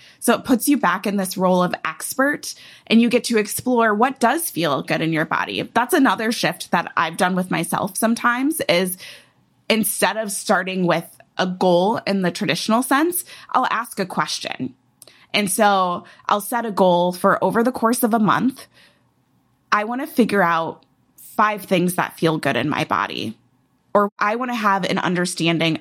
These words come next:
of what type of movement feels good in my body.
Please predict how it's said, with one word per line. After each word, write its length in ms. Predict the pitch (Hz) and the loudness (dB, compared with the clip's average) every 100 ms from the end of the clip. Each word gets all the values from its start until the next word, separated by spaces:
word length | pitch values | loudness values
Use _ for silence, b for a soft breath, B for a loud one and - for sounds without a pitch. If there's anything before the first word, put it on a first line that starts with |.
| - | -2
of 160 | 175 | -2
what 240 | 170 180 - | 0 0 0
type 220 | - 185 | -2 0
of 140 | 185 | 0
movement 420 | 175 170 160 - - | 0 0 0 -4 -2
feels 240 | 170 160 | -2 0
good 140 | 160 | -2
in 100 | 165 | -2
my 140 | 160 156 | -2 -2
body. 500 | 170 175 - 60 | 0 0 -2 -10